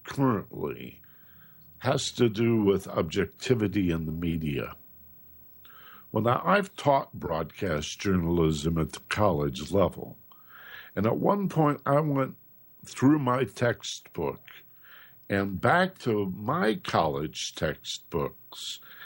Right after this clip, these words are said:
And, Mike, I could not find the word objective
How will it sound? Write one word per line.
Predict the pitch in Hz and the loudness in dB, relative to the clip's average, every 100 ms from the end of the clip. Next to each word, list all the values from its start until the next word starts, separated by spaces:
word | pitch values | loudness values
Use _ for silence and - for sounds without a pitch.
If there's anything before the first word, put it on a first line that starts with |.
| - - | -20 -4
And, | 107 98 | -2 2
Mike, | 151 190 190 - | 4 2 0 -2
I | 101 131 | 2 2
could | - - 131 | 2 -2 0
not | 139 143 - | -2 -4 -4
find | - 123 135 131 | -2 0 2 0
the | 95 | 2
word | 98 113 120 | 4 4 4
objective | 98 80 80 110 110 - - 64 71 73 - | 0 -2 0 0 0 -4 -8 -6 -8 -10 -18